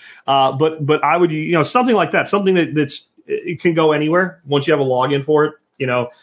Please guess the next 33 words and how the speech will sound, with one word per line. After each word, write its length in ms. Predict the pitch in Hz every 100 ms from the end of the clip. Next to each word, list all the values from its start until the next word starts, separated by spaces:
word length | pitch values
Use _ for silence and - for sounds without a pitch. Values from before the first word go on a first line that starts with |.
| _ -
you 140 | 156
can't 300 | 156 208 175
really 180 | 175 156
get 160 | 160
rid 140 | 151 147
of 60 | 147
something 280 | 151 151
that's 140 | 139 -
browser-based, 720 | 120 117 123 120 123 127 -
'cause 140 | 127 -
even 200 | 139 139
if 100 | 127
a 60 | 113
browser 460 | 117 110 120 127
banned 240 | 117 113 120
it, 80 | 117
you 60 |
just 120 | 107
get 100 | 123
a 40 | 110
different 220 | 107 98
browser. 420 | 101 117 117 123 _ _ _ _ _ _ -
But 200 | 156 156
something 360 | - 185 185 156
I 180 | 143 175
would, 280 | 170 143 -
I 180 | 131 147
would 200 | 156 143
do 160 | 139 139
either 240 | 131 123
gift 260 | 147 151 -
card, 420 | 147 147 147 135 _ _ _ 120
uh, 520 | 117 117 117 113